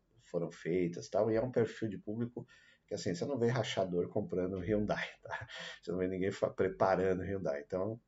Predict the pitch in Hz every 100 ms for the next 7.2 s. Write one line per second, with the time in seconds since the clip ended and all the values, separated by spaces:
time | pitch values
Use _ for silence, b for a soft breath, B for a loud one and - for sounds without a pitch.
0 | _ - 85 95 92 92 85 85 82 80
1 | 85 87 B B B _ - 95 95 95
2 | 92 90 87 80 82 _ 80 92 90 82
3 | 85 87 - 95 87 85 98 101 92 90
4 | 95 - 85 78 82 92 101 90 87 101
5 | - b b - 101 - 101 104 82 98
6 | 90 85 85 85 - 78 - 104 107 92
7 | 92